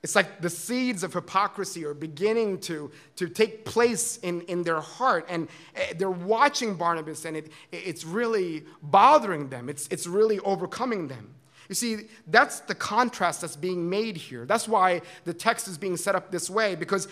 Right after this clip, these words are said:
you see it in the word "but" in chapter five, verse one. Consider it again. It says this, "But a man named Ananias with his wife Sapphira sold a piece of property,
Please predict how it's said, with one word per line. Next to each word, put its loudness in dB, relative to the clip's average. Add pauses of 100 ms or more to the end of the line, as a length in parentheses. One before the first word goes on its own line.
(160)
you -2
see 0
it 2
in -4
the -2
word -4
"but" 0 (420)
in -4
chapter 4
five, 0
verse -4
one. -4 (880)
Consider 0
it 2
again. 0
It -2
says -2
this, -6 (420)
"But -2 (420)
a 2
man 2
named 0
Ananias 4 (160)
with 0
his 0
wife 0
Sapphira -6 (300)
sold 4
a 4
piece -2
of -4
property, -2